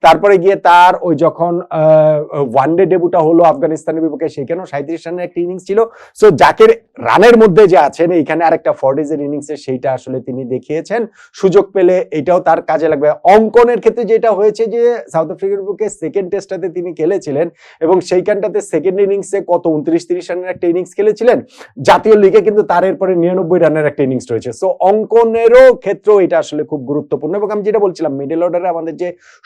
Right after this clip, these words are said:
শূন্যতার যে জায়গাটা, সেইটা পূরণের জন্য তাদের, তা-, মানে তারা ম-, তাদের মধ্যে যে কেউ আসলে একাদশে সুযোগ পান, সেটা গুরুত্বপূর্ণ। সাদাত হোসেন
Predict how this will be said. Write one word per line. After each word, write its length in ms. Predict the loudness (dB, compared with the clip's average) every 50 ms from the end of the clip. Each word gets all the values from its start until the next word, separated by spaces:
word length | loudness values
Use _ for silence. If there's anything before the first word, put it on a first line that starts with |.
| -16
শূন্যতার 540 | -2 2 4 4 6 4 4 4 4 2 2 2 0
যে 60 | 0 0 0
জায়গাটা, 340 | -2 -4 -6 -6 -2 -2 -2 -2 -2 -4
সেইটা 260 | -6 -4 -2 -2 -4 -4 -4
পূরণের 360 | -6 -6 -4 -6 -6 -6 -8 -8 -10
জন্য 160 | -10 -8 -8 -8 -8 -8 _ -8
তাদের, 320 | -6 -4 0 0 0 0 0 -4
তা-, 180 | -6 -6 -6 -8 -10
মানে 120 | -10 -8 -6 -6
তারা 140 | -6 -4 -6 -6 -8
ম-, 140 | -10 -12 -10 -10
তাদের 180 | -10 -10 -10 -10
মধ্যে 160 | -10 -10 -10 -10 -8
যে 100 | -10 -10 -8 -6
কেউ 120 | -6 -6 -6 -8
আসলে 200 | -10 -10 -8 -6
একাদশে 420 | -4 -4 -4 -6 -8 -10 -12 -16 -16 -16
সুযোগ 200 | -12 -12 -12 -8 -4 -4
পান, 100 | -4 -4 -6 -10 _ _ _ _ _ 0
সেটা 180 | 2 2 4 4 4
গুরুত্বপূর্ণ। 440 | 2 2 0 -2 -2 -2 -2 -6 -8 -12 -16 -20 _ _ -4 0
সাদাত 300 | 2 4 6 4 4 4
হোসেন 220 | 2 4 4 4